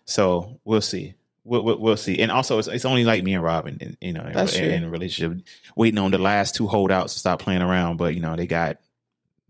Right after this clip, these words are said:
Speaker 1: I don't know, they still got something in 'em.
Speaker 2: Other pursuits.
Speaker 1: Other pursuits they got going on for 'em, understandably. So now, the, the, back to what, what I had lost my train of thought as,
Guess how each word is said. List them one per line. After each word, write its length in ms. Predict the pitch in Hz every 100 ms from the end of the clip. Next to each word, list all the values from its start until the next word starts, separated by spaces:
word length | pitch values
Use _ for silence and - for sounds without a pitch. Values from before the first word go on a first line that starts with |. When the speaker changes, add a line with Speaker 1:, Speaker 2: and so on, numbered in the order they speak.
| -
Speaker 1:
I 80 | 80
don't 100 | 71
know, 120 | 67
they 100 | 82
still 180 | - 80
got 180 | 78 -
something 240 | 80 82
in 80 | -
'em. 80 | -
Speaker 2:
Other 160 | 202
pursuits. 560 | 202 214 - 269 240 190
Speaker 1:
Other 180 | 196 -
pursuits 380 | - - 95
they 80 | 95
got 220 | 87 85
going 220 | 90 87 85
on 140 | 80
for 200 | - 82
'em, 80 | 82
understandably. 540 | - - 85 80 80
So 280 | - 82 82 - - - -
now, 240 | 123 95
the, 100 | 98
the, 540 | - 90 71 73 60 117 - _ _ _
back 300 | 98 104 -
to 320 | - 98 92
what, 200 | 85 -
what 160 | 101 90
I 180 | 87 87
had 160 | 92
lost 180 | 92 -
my 80 | 90
train 180 | - 92
of 80 | 87
thought 200 | 104 90
as, 220 | 87 78